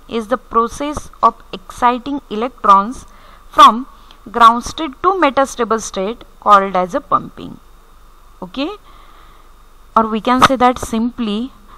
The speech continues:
rising the atoms from ground state to higher energy state called as a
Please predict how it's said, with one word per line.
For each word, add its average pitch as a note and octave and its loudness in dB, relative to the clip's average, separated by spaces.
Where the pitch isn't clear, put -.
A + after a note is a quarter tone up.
rising A3 4
the D#4+ 6
atoms G#3 4
from B3 6
ground G#3+ 6
state C#4 0
to E4 4
higher C4 4
energy G#3 0
state G#3 -4
called E3 4
as D#3+ -2
a D4 -2